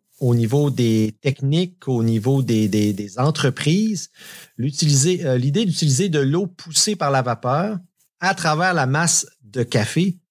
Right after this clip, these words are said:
fut mise de l'avant. Et on associe les premières machines à café vapeur au Français Louis-Bernard Rabault autour de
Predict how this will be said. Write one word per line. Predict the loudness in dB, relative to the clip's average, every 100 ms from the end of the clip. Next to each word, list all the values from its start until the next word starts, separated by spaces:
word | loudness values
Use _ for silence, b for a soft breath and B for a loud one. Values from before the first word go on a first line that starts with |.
| _
fut | -8 -2 2
mise | 2 -2 -6
de | -2
l'avant. | 0 -2 -6 -14 B B B B B B B -4
Et | 0
on | 2 2
associe | 0 0 0 0
les | 0
premières | 0 2 2
machines | 2 0 0 0
à | 0
café | -2 -2 0
vapeur | 0 -2 0 0
au | -2
Français | -4 -2 0 2 0 0
Louis-Bernard | 0 -2 -2 -2 0 0 0 0
Rabault | 0 -2 -2 -4 -8 b b b
autour | -8 -4 -2 -2
de | 0 0